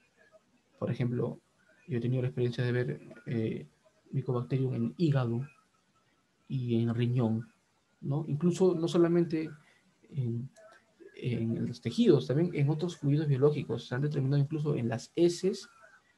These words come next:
¿no? Y en la sangre incluso en al-, en algunos casos.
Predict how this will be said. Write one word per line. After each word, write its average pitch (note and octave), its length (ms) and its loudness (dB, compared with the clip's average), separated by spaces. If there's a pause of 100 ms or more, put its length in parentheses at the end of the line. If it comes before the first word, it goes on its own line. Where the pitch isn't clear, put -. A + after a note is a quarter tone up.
(560)
¿no? D3 340 -2
Y C3+ 140 -4
en A#2 160 0
la A#2 100 0
sangre D3 400 0
incluso A#2+ 340 -4
en A#2 100 -4
al-, - 140 -6
en B2 120 -4
algunos A#2+ 400 -2
casos. - 520 -8